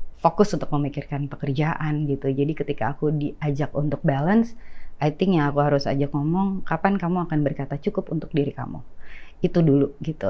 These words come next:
Dan ketika aku bisa memaknai itu, hmm, aku juga bersyukur bahwa, em, aku punya beberapa orang yang selalu menjadi support system gitu ya. Yang aku percaya kalau nggak ada mereka,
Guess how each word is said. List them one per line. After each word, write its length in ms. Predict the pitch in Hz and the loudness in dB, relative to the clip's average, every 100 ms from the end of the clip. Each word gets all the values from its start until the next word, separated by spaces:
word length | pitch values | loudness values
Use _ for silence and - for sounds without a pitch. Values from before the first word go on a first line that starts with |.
| 104 | 2
Dan 160 | 147 | 0
ketika 320 | 151 156 147 | -2 0 2
aku 160 | 147 151 | 2 0
bisa 160 | 143 151 | 0 0
memaknai 640 | 147 143 143 147 135 139 | 0 0 -2 -2 -2 -4
itu, 400 | - 240 302 330 - - - - - 170 | 2 6 6 4 -8 -12 -10 -10 -2 4
hmm, 720 | 160 151 151 151 151 143 - | 6 6 6 4 4 2 0
aku 160 | 147 240 | 4 6
juga 160 | 185 147 | 6 4
bersyukur 800 | 143 139 147 - - 254 269 247 | 4 4 0 -2 6 8 8 6
bahwa, 560 | 160 135 160 214 233 233 - - - - - - - - - - | 4 4 4 4 4 0 -10 -12 -12 -12 -16 -16 -12 -12 -12 0
em, 600 | 160 156 156 151 151 147 - - - - | 4 6 6 6 4 0 -4 -8 -8 -4
aku 220 | - - 233 | -2 2 4
punya 640 | 196 185 185 202 220 - - - - - | 6 6 8 6 6 2 -4 -10 -6 4
beberapa 400 | 156 151 151 151 | 6 8 6 6
orang 240 | 156 180 | 6 6
yang 80 | 170 | 4
selalu 320 | 165 151 180 | 4 4 6
menjadi 200 | 135 139 139 | 4 4 2
support 320 | 127 127 - | 0 0 0
system 480 | 131 - - 135 139 - | -4 0 0 0 -4 -6
gitu 240 | 123 113 | -4 -2
ya. 240 | 120 139 - - - - - | -4 -4 -8 -8 -10 -10 0
Yang 220 | 156 147 143 143 147 151 151 - - | 2 4 2 0 -2 -4 -8 -12 -4
aku 240 | 156 - | -2 2
percaya 320 | 208 196 180 208 | 2 6 6 6
kalau 240 | 170 143 | 4 6
nggak 160 | 127 127 | 4 4
ada 80 | |
mereka, 320 | 131 139 139 | 4 2 2